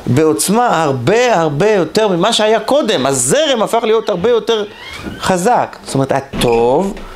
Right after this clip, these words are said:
מגיע כתוצאה, הטוב מגיע, הוא מתגלה כתוצאה מאיזשהו רע שהיה קודם, וככל שהרע היה חסימה חזקה יותר, הוא גרם לטוב לעשות שרירים יותר,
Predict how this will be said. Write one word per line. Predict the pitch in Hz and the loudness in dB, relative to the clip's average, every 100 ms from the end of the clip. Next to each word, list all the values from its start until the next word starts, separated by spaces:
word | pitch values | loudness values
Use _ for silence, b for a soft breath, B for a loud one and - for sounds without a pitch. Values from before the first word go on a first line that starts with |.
| B B B - | B B B -2
מגיע | 123 131 101 120 113 104 110 131 180 B B - | 0 0 0 0 2 2 0 -2 -4 B B -4
כתוצאה, | 123 - 120 - - 123 - 156 - - | -4 0 -2 -2 -2 -2 0 -2 -2 -6
הטוב | 113 - 170 143 | -6 -2 0 2
מגיע, | 139 104 131 160 | 0 0 0 2
הוא | 117 135 | 2 0
מתגלה | 156 156 117 135 120 101 85 107 151 B B | 2 0 0 0 2 0 2 0 -2 B B
כתוצאה | - 135 139 139 151 - 190 | -4 0 0 0 0 0 0
מאיזשהו | 151 160 160 - 135 120 | 2 2 0 0 2 2
רע | 113 151 127 | 2 0 0
שהיה | - 120 135 | 2 2 2
קודם, | 139 - 110 104 139 220 208 B B | 0 -2 0 2 2 0 -4 B B
וככל | 104 107 - 165 | -2 0 0 0
שהרע | 151 123 135 | 2 2 2
היה | 165 139 160 | 2 0 0
חסימה | 151 127 - 117 117 160 | -2 -2 0 0 0 0
חזקה | - 110 113 117 156 | -2 0 -2 0 2
יותר, | 214 214 160 175 208 208 B B - | 0 0 0 2 0 -4 B B -4
הוא | 120 | -2
גרם | 113 131 113 110 147 185 165 | 0 2 2 0 0 2 2
לטוב | 139 - 180 160 | 0 -2 -2 0
לעשות | 139 120 - 156 - | 0 0 -2 -2 -2
שרירים | - 135 143 147 143 143 117 113 | -2 2 2 2 2 2 2 2
יותר, | 110 104 123 131 165 233 | 0 0 0 2 2 0